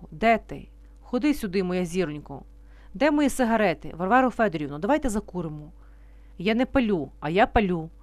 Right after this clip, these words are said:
Давайте закуримо. Валюхо, де мої сигарети?»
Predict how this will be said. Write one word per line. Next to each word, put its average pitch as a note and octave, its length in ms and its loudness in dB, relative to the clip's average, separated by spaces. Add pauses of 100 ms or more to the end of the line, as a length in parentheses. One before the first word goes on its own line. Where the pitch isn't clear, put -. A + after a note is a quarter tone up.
(300)
Давайте B3+ 300 4
закуримо. D3+ 680 -4
Валюхо, A3+ 540 0 (280)
де C4 180 2
мої D#4+ 180 0
сигарети?» B3+ 640 2